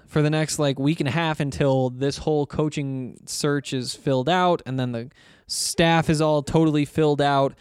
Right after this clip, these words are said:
there's just gonna be the potential for news to break or calls coming in from people that I can't be drunk to talk to. So basically, I can have, like, two beers before midnight or one A M,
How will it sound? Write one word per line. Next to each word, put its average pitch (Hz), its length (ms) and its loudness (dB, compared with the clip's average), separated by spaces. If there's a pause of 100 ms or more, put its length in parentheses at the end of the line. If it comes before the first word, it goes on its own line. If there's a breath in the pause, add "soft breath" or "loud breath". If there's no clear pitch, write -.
(360 soft breath)
there's 139 140 -2
just 151 160 -2
gonna 147 200 0
be 135 180 0
the 127 100 -4
potential 165 440 -2
for 131 120 -2
news 160 280 2
to 165 80 -2
break 156 320 0
or 123 200 -2 (460 soft breath)
calls 151 760 -2
coming 156 320 0
in 151 240 0
from 120 180 -6
people 147 360 -2
that 127 140 -2
I 131 140 -2
can't 147 380 -6
be 151 260 0
drunk 160 300 -4
to 170 80 -8
talk 214 240 -2
to. - 200 -10 (380 soft breath)
So - 160 -4
basically, 151 580 0
I 127 140 -6
can 139 140 -4
have, 139 220 -2
like, 127 340 -4 (380)
two 180 200 4
beers 160 460 2
before 139 340 -2
midnight 143 460 -2
or 123 80 0
one 131 180 -6
A 135 180 -8
M, 131 280 -6